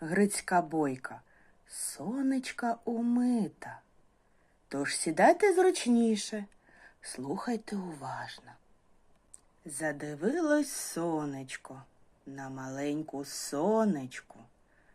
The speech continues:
Сонечка умита, сонечка удіта, чисті черевички, у косичках стрічки.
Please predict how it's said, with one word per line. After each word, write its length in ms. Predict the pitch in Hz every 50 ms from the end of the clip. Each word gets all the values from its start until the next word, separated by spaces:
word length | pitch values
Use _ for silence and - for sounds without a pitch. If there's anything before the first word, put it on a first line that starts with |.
| _ _ _
Сонечка 880 | - - - - - 135 135 135 131 131 131 131 131 - - - 147 135
умита, 1000 | 131 131 131 131 131 135 135 139 139 151 175 196 214 220 208 202 - - 151 - - _ _ _ _ _ _ _ _ _ _ _ _ _ _ _
сонечка 840 | - - - - 190 247 277 285 294 294 285 - - - 277 - - -
удіта, 800 | 285 285 277 208 - - 311 320 320 311 302 - _ - 294 302 151 - _ _ _ _ _ _ _ _ _ _ _ _ _ _ _ _
чисті 560 | _ - - 143 139 135 - - - 135 131 131
черевички, 1080 | - - 147 139 131 135 135 131 131 131 131 139 180 202 214 202 - - - - - 196 - _ _ _ _ _ _ _ _ _ _ _ _ _ _ _
у 80 | 151
косичках 760 | 143 - 147 143 139 - - 180 190 196 - - 127 127 -
стрічки. 840 | - - - - 151 139 143 160 196 226 214 - - - - 208 196